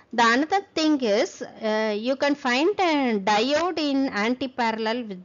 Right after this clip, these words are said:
the mosfet. We will see why they are, uh, representing a diode in anti-parallel with the mosfet. Uh, the best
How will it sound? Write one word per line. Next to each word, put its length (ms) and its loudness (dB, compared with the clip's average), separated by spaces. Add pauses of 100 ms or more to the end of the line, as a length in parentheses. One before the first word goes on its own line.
the 180 0
mosfet. 1080 -2 (380)
We 100 0
will 220 -2
see 340 -4
why 460 0
they 160 0
are, 280 0
uh, 400 0
representing 760 -2
a 80 0
diode 420 0
in 260 -2
anti-parallel 1080 -4
with 180 -8
the 80 -4
mosfet. 920 -6 (1300)
Uh, 320 -2
the 380 -2 (560)
best 420 -4